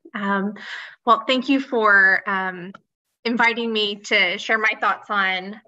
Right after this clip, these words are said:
um, using the library as a designated spot. I think that, um, similar to the situation you've described with the parks, where you would have individuals who, um, came and stayed for the night,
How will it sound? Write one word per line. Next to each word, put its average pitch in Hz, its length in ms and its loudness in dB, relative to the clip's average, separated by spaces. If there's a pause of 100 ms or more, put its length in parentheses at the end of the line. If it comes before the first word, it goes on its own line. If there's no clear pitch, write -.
(120)
um, 208 580 -10
using 247 280 6
the 233 100 8
library 190 480 2
as 196 140 -2
a 202 80 0
designated 185 960 -4
spot. 180 480 2
I 208 100 0
think 202 320 -2
that, 185 340 2 (560)
um, 208 480 -4 (200)
similar 269 580 4 (180)
to 220 500 2 (100)
the 202 200 0
situation 208 600 -4
you've 185 200 -4
described 190 440 -2
with 190 160 -10
the 208 80 -12
parks, - 560 -4
where 185 220 -4
you 185 160 -2
would 190 100 -2
have 190 180 -2
individuals 190 880 -4 (140)
who, 214 400 -4 (540)
um, 190 320 2
came 233 320 2
and 202 180 -2
stayed 190 340 2
for 220 180 -4
the 190 100 -2
night, 185 580 -2